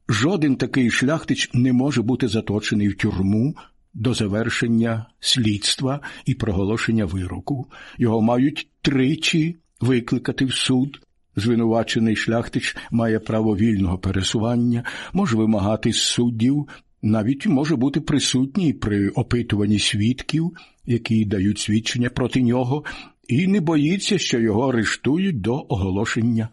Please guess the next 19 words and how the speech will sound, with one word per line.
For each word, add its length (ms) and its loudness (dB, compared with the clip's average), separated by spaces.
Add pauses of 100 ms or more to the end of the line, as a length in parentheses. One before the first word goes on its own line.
вироку. 640 -4 (640)
Та 120 0
й 60 2
навіть 280 0
коли 200 2
вирок 380 2
уже 180 2
оголошено, 1000 2
шляхтич 640 -2
може 300 2
відразу 480 0
ж 120 -4
податися 840 0 (260)
у 100 2
якийсь 420 0
монастир, 800 0 (300)
де 160 0
знайде 380 0
притулок. 800 -2